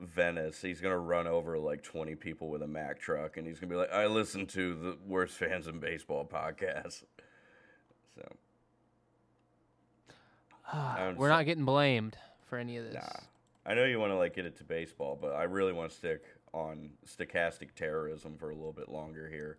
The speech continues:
Speaker 2: No,
Speaker 1: Like,
Speaker 2: no.
Speaker 1: <laughs> someone's
Speaker 2: There's a
Speaker 1: gonna
Speaker 2: lot to
Speaker 1: make,
Speaker 2: unpack. There's a lot to
Speaker 1: <laughs> and
Speaker 2: unpack
Speaker 1: make an
Speaker 2: when we get to
Speaker 1: anti-Italian
Speaker 2: baseball.
Speaker 1: hate manifesto, <laughs> and they're gonna name a fucking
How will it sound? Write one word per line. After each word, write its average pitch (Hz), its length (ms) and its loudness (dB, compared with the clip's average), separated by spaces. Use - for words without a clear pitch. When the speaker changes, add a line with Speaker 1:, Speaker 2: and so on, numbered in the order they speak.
Speaker 2:
No, 95 500 0
Speaker 1:
Like, 76 260 -2
Speaker 2:
no. 90 60 -8
Speaker 1:
<laughs> - 140 -20
someone's 160 400 10
Speaker 2:
There's - 20 4
a - 40 12
Speaker 1:
gonna 220 80 12
Speaker 2:
lot 220 200 12
to 208 100 8
Speaker 1:
make, 202 80 12
Speaker 2:
unpack. 190 680 10
There's 143 160 -2
a 151 60 0
lot 165 180 6
to 165 100 4
Speaker 1:
<laughs> - 0 -
and 156 100 8
Speaker 2:
unpack 113 120 4
Speaker 1:
make 117 100 10
an 113 60 -4
Speaker 2:
when 113 80 8
we - 20 10
get - 0 -
to 139 40 10
Speaker 1:
anti-Italian 113 800 10
Speaker 2:
baseball. 98 160 0
Speaker 1:
hate 104 240 4
manifesto, 90 880 4
<laughs> - 20 8
and - 80 4
they're 90 140 2
gonna 101 220 6
name 95 260 2
a 92 60 2
fucking 90 540 0